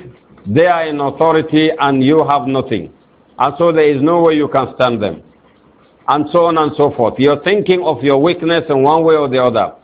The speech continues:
But Allah subhanahu wa ta'ala knows how He can take care of the odds against you, so that you will have the upper hand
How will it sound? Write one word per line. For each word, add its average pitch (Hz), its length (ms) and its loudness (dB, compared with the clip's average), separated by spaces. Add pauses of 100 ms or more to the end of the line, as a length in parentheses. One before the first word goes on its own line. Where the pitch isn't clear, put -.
(420)
But 160 280 -2
Allah 190 560 0
subhanahu 175 600 -2
wa 165 80 4
ta'ala 156 560 2
knows 151 320 0
how 151 220 0
He 135 260 -4
can 120 380 -2 (460)
take 196 320 0
care 170 300 2 (120)
of 147 160 2 (160)
the 139 120 2
odds 143 520 -2
against 123 500 -2
you, 87 180 -4 (840)
so 180 200 2
that 156 260 0
you 170 180 4
will 190 220 2
have 156 300 -2
the 147 100 0
upper 151 360 0
hand 117 460 -4